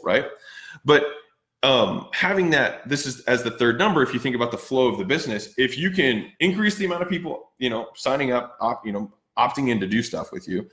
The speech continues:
and then increase the percentage that you capture, then the only thing that you're looking at after that is like, "Okay, cool, I turned on a flood, but if we're not keeping them, then it doesn't matter."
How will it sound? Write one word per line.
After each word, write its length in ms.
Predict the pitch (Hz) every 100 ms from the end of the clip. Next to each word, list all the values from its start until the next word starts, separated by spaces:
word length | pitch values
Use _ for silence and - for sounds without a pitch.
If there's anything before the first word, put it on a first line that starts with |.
| - - _
and 100 | 127
then 160 | 131 123
increase 340 | 170 190 202 -
the 40 |
percentage 420 | 147 143 151 139
that 100 | 117
you 100 | 110
capture, 540 | 110 190 214 120 104 - - _
then 100 | 151
the 80 | 190
only 180 | 240 214
thing 160 | 180
that 140 | 160 156
you're 100 | 156
looking 240 | 156 147
at 120 | 139
after 200 | 135 -
that 160 | - 139
is 80 | 120
like, 120 | 113
"Okay, 280 | 151 - -
cool, 160 | - 139
I 100 | 123
turned 220 | 160 147
on 100 | 135
a 60 | 107
flood, 340 | - 196 143
but 100 | 123
if 120 | 120
we're 80 | 131
not 220 | 123 -
keeping 320 | 208 180 139
them, 260 | 110 101 95 - _ _
then 80 | 127
it 60 | 123
doesn't 240 | 120 104
matter." 400 | 117 104 80